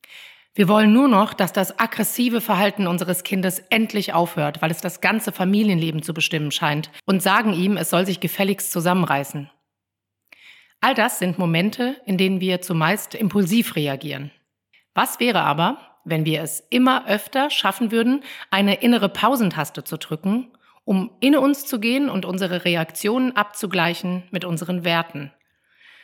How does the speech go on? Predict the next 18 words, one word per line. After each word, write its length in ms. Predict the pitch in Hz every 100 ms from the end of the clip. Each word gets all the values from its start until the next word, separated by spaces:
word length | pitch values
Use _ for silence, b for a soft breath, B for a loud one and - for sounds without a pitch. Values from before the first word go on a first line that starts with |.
| b b -
Denn 200 | 165 170
unser 260 | 185 175
Denken 360 | 170 214 269 202
und 120 | 175
Fühlen 440 | - 240 254 294 294 _
führt 240 | - 214
zu 100 | -
unserem 300 | 196 202 190
Handeln 480 | 190 214 156 139 151
und 160 | - 180
unser 260 | 185 170 147
Handeln 340 | 185 185 220
ist 200 | 175 -
das, 320 | 170 175 -
was 160 | 180 -
wir 100 | 175
Erziehung 440 | 180 - 262 170
nennen. 320 | 160 156 160